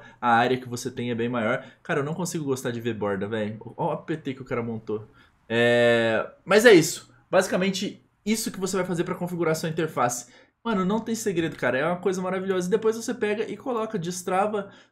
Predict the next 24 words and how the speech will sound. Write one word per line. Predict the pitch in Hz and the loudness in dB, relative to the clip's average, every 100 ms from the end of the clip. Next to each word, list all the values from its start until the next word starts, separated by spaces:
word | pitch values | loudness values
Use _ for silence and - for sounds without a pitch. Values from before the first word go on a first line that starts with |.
| - | -2
coloca | 196 196 202 | 2 2 0
onde | 190 190 185 | -2 -2 -4
você | 185 196 | -6 -8
quiser. | 202 175 165 170 - _ _ - | -6 -2 -2 -2 -10 _ _ -6
Viu? | 208 | -2
Não | 180 214 208 | 0 0 2
é | |
um | 175 156 | 0 2
addon. | 190 165 160 | 2 0 -2
Por | 165 | -2
exemplo, | 156 156 | -2 0
esse | 156 170 | -2 -2
aqui | 175 | -2
tá | 190 | -2
aparecendo | 190 180 180 | -2 -2 -4
aqui. | 180 175 | -4 -4
Não | 156 | -4
quero | 175 165 | -4 -6
que | 165 | -6
apareça | 170 160 160 | -6 -6 -8
aqui. | 160 139 - | -8 -8 -8
Puxa | 208 208 | -8 -6
pra | 196 | -4
baixo. | 180 180 180 | -2 -2 -4